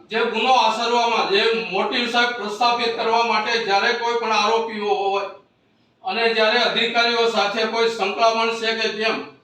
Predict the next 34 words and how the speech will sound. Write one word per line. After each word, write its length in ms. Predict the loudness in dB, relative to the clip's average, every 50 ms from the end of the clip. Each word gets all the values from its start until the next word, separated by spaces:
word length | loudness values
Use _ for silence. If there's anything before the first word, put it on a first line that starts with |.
| _ _ _ _ _ _ _ _ _ -8
તે 140 | -4 -2 -2
બાબતે 520 | 2 2 2 2 2 -2 -2 0 0 0 2
પણ 280 | 0 0 0 0 -2
તેમની 720 | -4 -6 -4 -4 -2 -2 -2 0 -2 -2 -4 -6 -12 -20 _ _ _ _ _ _ _ _ -4
કોલ 220 | 0 0 2 2
ડિટેલ 320 | 0 -2 -2 0 -2 -2 -2
તપાસ 360 | -2 -6 -4 2 2 2 2 2
કરવી 340 | -2 -4 -4 -4 -4 -4 -2
જોઈએ. 380 | 2 4 4 4 4 2 -2 -4
જયરાજની 600 | 0 2 2 4 4 2 2 0 -4 -2 -2 0
હોય 340 | 2 4 4 4 4 2
કે 180 | 0 -4 -6 -6
ભાઈ, 360 | -4 -2 0 0 0 0 -2 -2 0
ભાયાભાઈની 640 | 0 2 2 4 2 2 2 0 0 0 2 2 2
હોય 160 | 2 2 0
કે 140 | -2 -4 -4
જે 140 | -2 -4
પ-, 260 | -4 -4 -8 -10 -12 -12 -16 -20 _ _ _ _ _ _ _ _ _ _
અ, 320 | -14 -8 -6 -4 -2 -2 -2
ત્યાંના 420 | -2 -2 0 2 2 2 2 0
સ્થાનિક 400 | -2 0 0 0 2 0 0 0
જે 160 | 2 2 2 4 2 2 0 -4 -6 -10 -16 -20 _ _ _ -20 -20 _ _ _ _ _ _ -20 -20 -20 _ -14
આપણે 280 | -12 -10 -6 -4 -4 -2 -2 -4 -4 -8 -10 -6
પી 180 | -2 0 2 2
આઈ 160 | 2 2 2
સાહેબ 240 | 2 2 2 2 2
હોય 280 | 2 2 2 2 0 -2 -6 -10 -14 -20 _ _ _ _ _ -8
તેમની 340 | -6 -6 -4 -4 -4 -4 -4
કોલ 180 | -2 -2 -2 0
ડિટેલની 480 | 0 -2 -2 -2 -2 -2 -2 -2 -2
પણ 220 | -2 -2 -2 -2 -6
તપાસ 320 | -6 -2 0 0 0 0
થવી 280 | -2 -4 -4 -4 -4 -6
જોઈએ. 320 | -4 -2 0 2 2